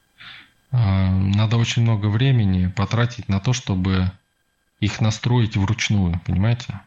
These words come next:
То есть, если вы будете с чакрами вручную работать, то это, ну, труд тяжёлый и долгий, и надо быть очень большим специалистом, чтобы это делать.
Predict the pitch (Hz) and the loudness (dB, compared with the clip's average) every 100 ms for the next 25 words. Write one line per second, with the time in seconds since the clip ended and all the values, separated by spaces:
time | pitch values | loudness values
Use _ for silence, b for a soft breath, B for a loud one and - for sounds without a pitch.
0 | _ - - 113 - 107 104 107 110 - | _ -6 -4 -4 -2 0 0 -2 -4 -6
1 | - 110 107 104 101 107 - 117 104 104 | -4 -2 0 0 2 -2 -2 0 0 0
2 | 110 151 151 - - - b b b _ | 0 0 0 -6 -8 -20 b b b _
3 | _ _ _ _ _ - 104 104 104 107 | _ _ _ _ _ -4 0 2 2 0
4 | 110 107 107 135 - _ _ - 139 151 | 0 0 2 2 0 _ _ -6 0 0
5 | 151 - - 110 104 123 107 92 90 - | 0 -6 -4 -2 0 2 2 0 0 0
6 | 98 98 98 95 92 95 110 117 101 - | 0 2 2 0 0 0 0 0 -2 -2
7 | 90 90 98 104 98 104 104 - 98 101 | 0 2 2 2 0 -2 -2 -2 -2 -2
8 | - 101 - - 110 113 - - - - | -2 -6 -8 -6 -4 -2 -4 -6 -6 -6
9 | 90 90 85 85 85 - | -4 -4 -2 -2 -4 -8